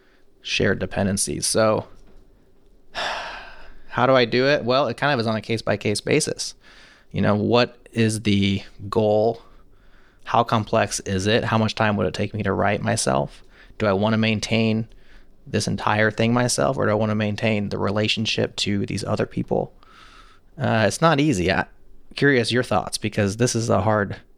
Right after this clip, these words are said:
this is a hard thing that I think we, a lot of us struggle with, is, like, when to do it and then how to do it. Once you decide, "I'm gonna pull in a dependency," selecting that dependency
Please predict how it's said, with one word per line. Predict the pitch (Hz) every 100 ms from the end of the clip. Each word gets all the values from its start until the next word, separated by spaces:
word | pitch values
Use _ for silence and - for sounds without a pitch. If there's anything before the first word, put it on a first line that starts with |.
| -
this | 151
is | 160
a |
hard | 151 143
thing | 131
that | 117
I | 107
think | 120 110
we, | 107
a |
lot | 113 110
of | 104
us |
struggle | - 113 110
with, | 98 -
is, | 104
like, | 101 101 - -
when | 120 131
to | 131
do | 135 135
it | 135
and | 113
then | 104
how | - 127 131
to | 131 107
do | 104 101
it. | 85 - - - -
Once | 127
you | 131
decide, | 123 - 117
"I'm | 110
gonna | 113
pull | - 120 123
in |
a | 123
dependency," | 127 135 135 143 147 - - -
selecting | - 107 113 - 147
that | 143 147
dependency | 143 151 151 156 156